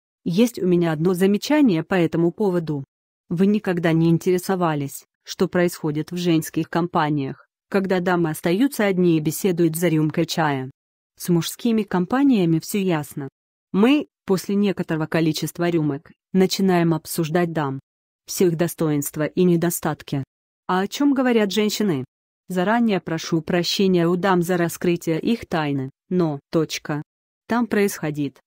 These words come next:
как ни странно, то же самое. Обсуждают тоже дам,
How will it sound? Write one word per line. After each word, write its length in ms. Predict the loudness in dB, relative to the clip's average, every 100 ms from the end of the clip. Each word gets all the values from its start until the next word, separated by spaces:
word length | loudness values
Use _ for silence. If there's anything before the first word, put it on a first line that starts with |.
| _ -6
как 200 | -2 0
ни 100 | -2
странно, 640 | 0 -2 2 2 0 -4 _ -2
то 140 | 0
же 120 | 0
самое. 500 | -2 -2 -2 -2 -4 -8 _ _ _
Обсуждают 680 | -6 -4 -2 -2 0 0 -2 -2
тоже 280 | 0 0
дам, 340 | -2 -2 -2